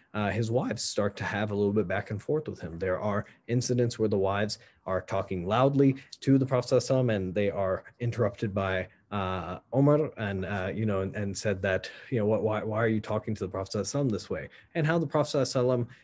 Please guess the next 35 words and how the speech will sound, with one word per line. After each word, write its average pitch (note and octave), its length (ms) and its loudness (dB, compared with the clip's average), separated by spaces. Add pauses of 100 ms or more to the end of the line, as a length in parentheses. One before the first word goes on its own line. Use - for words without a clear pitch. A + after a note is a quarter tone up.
you C3+ 100 2
know, A2+ 260 4
uh, G#2+ 200 0
deals B2 380 2
with, A#2 220 4
with A#2 180 -2
people A#2+ 240 4
like A2+ 180 4
Omar B2 240 4
who, G#2+ 260 0 (280)
who A#2 140 4
are, A2 400 2 (260)
you B2+ 100 0
know, G#2 160 2
a - 20 0
little B2+ 200 6
bit A#2 160 0
still B2 260 4
trying A2+ 280 -2
to A#2 140 2
adjust A2 520 0
to A#2 520 2
life G#2+ 400 0
in G#2+ 100 0
Medina, G#2+ 440 0
and C#3+ 160 0
the C3 40 -2
Prophet C3+ 300 -2
sallallahu B2+ 60 0 (200)
alaihi A#2 100 -2 (420)
wasallam, A#2+ 140 2
uh, A2+ 40 2
you A2+ 160 0
know, G#2+ 240 0 (160)
essentially, A#2+ 640 0